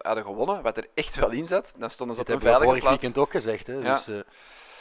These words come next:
Speaker 1: Ja, ze hebben, ze hebben nu, eh, de, de drie laatste in de stand hebben gelijk gespeeld. Maar zeker Celta Vigo maakte echt wel aanspraak op de zege. En, eh, als ze aan het einde van, de, van het seizoen, eh,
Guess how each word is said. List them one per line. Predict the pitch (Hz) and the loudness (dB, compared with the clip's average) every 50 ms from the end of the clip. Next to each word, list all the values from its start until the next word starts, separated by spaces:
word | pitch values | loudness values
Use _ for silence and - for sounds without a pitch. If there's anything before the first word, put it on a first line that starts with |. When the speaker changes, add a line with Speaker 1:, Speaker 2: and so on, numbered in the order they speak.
| - - - - - | -20 -18 -18 -16 0
Speaker 1:
Ja, | - 135 151 175 | 6 8 8 8
ze | 160 | 8
hebben, | 170 147 139 131 | 6 2 2 0
ze | 147 | -2
hebben | 143 143 143 | -4 -2 -4
nu, | 147 151 151 147 147 | -2 -2 0 4 6
eh, | 135 131 127 | 6 6 4
de, | 123 123 107 - - | 2 -4 -8 -8 -10
de | 127 117 | -10 -8
drie | 123 139 160 170 | -6 -2 0 6
laatste | 151 143 147 165 - - - 185 | 8 10 8 8 6 0 -6 -6
in | 170 151 | -6 -6
de | 139 | -8
stand | 123 - 147 147 147 | -6 -4 -6 -4 -4
hebben | 156 135 127 113 | -6 -6 -4 -2
gelijk | 117 113 123 151 | 2 2 2 2
gespeeld. | 180 175 - - - 165 170 170 - 127 | 0 -4 -10 -10 -6 -6 -6 -6 -6 -4
Maar | 127 117 92 | -4 -4 -4
zeker | - - - 135 151 - 147 | -4 -6 -6 -6 -6 -6 -6
Celta | - - 123 - 104 101 | -4 -4 -4 -2 -4 -6
Vigo | 101 113 135 147 151 127 | -6 -6 -6 -6 -4 -4
maakte | 123 113 - - - | -4 -6 -8 -8 -12
echt | - 127 - | -12 -10 -4
wel | 143 139 110 95 | -2 -2 0 0
aanspraak | 123 135 - - 139 131 - 127 | -2 -2 -4 -6 -6 -6 -6 -8
op | 110 | -10
de | 110 107 98 | -12 -14 -12
zege. | - 104 110 127 139 156 151 131 - | -10 -8 -8 -6 -6 -8 -8 -10 -10
En, | - 101 107 110 107 104 | -10 -10 -10 -8 -8 -10
eh, | 101 98 98 85 - | -10 -10 -10 -8 -8
als | 98 - | -8 -10
ze | - 110 | -10 -14
aan | 101 | -12
het | - | -6
einde | 104 110 123 143 131 | -6 -4 -4 -4 -6
van, | 135 131 120 | -8 -8 -8
de, | 120 113 110 107 107 107 | -8 -8 -6 -8 -8 -10
van | 107 113 | -12 -14
het | 110 - | -16 -16
seizoen, | - 110 107 120 139 143 | -18 -16 -16 -12 -10 -8
eh, | 127 120 113 110 110 | -8 -8 -8 -8 -12